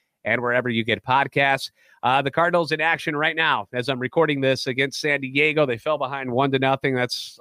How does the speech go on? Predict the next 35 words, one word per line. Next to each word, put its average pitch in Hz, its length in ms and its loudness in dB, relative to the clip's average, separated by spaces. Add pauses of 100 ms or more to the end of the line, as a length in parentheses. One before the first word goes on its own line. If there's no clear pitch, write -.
all 127 140 -2
I've 123 160 0
seen 135 280 -8
so 120 220 0
far. 143 440 0 (460)
Um, 117 600 0 (180)
they 123 60 -4
got 135 140 0
a 127 40 -2
seven 180 300 2
and 165 100 -2
a 147 60 -2
half 160 240 0
game 156 200 -2
lead 151 200 2
on 143 160 2
the 147 80 0
Brewers 147 340 2
in 147 80 0
the 147 80 -2
Central. 131 560 -2 (180)
Pujols, 156 540 0 (400)
as 131 240 2
of 170 80 2
this 160 180 -2
moment, 139 380 0
still 147 320 -2
at 143 80 -6
six - 300 -4
ninety-eight. 143 580 2 (540)
Uh, 113 260 0
twelve 160 300 2
games 156 260 -4
to - 80 -8
play. 147 400 2